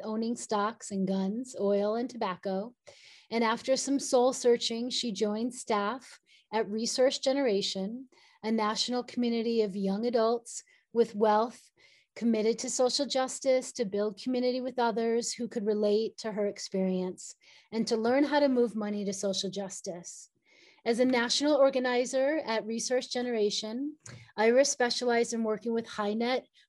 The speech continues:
wealth individuals and people with family foundations, and she developed skills to mentor young people with wealth and help them organize family members,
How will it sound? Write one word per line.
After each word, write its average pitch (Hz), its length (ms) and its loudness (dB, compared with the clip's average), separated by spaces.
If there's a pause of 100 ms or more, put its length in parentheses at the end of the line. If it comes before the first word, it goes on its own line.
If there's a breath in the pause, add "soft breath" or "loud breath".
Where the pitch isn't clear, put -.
wealth 226 380 4
individuals 220 720 2
and 220 100 -6
people 220 380 -4
with 277 240 -2 (400)
family 233 480 0
foundations, 233 920 0 (400)
and 220 120 -2
she 247 140 -2
developed 233 760 2 (120)
skills 247 640 2
to 262 100 -6
mentor 226 380 -2
young 240 260 -4
people 226 340 -4
with 269 220 -4
wealth 208 320 2 (420 soft breath)
and 220 160 -2
help 220 220 0
them 247 180 2
organize 220 540 -2
family 214 400 -4
members, 214 640 -4